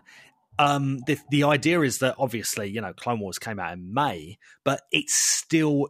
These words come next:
trending. It's still demanding millions of views. And that is impressive, but it, it's not just coincidence. The Clone Wars was a success.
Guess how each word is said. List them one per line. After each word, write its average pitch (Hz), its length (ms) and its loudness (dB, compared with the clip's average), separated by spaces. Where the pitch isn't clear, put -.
trending. 139 880 -2
It's 139 200 -4
still 147 640 0
demanding 143 720 2
millions 180 800 0
of 131 200 -2
views. 139 640 -2
And 151 160 2
that 185 180 4
is 143 140 2
impressive, 131 680 -4
but 143 160 2
it, 156 200 -6
it's - 280 2
not 175 340 4
just 139 220 -2
coincidence. 123 640 -4
The 135 120 2
Clone 160 400 0
Wars 117 280 -2
was 120 440 2
a - 20 -4
success. - 800 -6